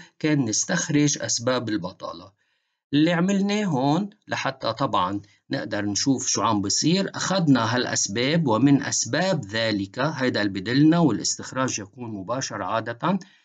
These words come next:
إذن الوضع الاقتصادي المتردي هيدا هو أول سبب،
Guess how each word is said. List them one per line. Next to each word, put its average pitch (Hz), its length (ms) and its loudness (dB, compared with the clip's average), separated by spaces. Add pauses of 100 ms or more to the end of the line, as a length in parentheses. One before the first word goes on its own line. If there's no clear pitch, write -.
(200)
إذن 170 300 2 (320)
الوضع 135 380 0
الاقتصادي 165 640 0
المتردي 139 800 4
هيدا 110 260 -4
هو 113 260 -4
أول 98 300 -2
سبب، 175 400 0